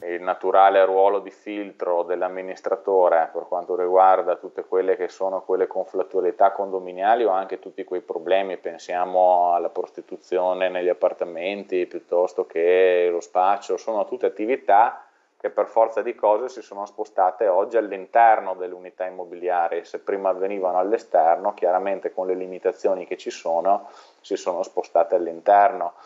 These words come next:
Pensiamo anche poi a situazioni di particolare disagio o di degrado che, eh, sono sì di natura condominiale in pertinenze private, ma evidentemente poi richiedono anche l'intervento delle autorità.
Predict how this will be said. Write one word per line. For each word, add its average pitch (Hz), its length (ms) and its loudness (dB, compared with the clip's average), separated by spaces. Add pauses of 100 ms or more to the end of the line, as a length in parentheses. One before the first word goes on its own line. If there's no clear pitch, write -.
(260)
Pensiamo 92 460 -2
anche 98 360 0
poi 98 260 2
a 98 40 4
situazioni 98 600 -8
di 92 80 -4
particolare 92 760 2
disagio 92 520 0
o - 20 -4
di 95 140 -4
degrado 98 720 2
che, 87 720 0
eh, 82 60 -14
sono 95 360 -6
sì 98 400 -6
di 90 140 -10
natura 92 400 -4
condominiale 92 1040 -2
in 87 140 -12
pertinenze 92 600 -6
private, 95 560 2
ma 82 240 -6
evidentemente 87 960 -2 (460)
poi 87 160 2
richiedono 92 460 0
anche 90 260 -2
l'intervento 90 640 -2
delle 87 160 0
autorità. 87 800 0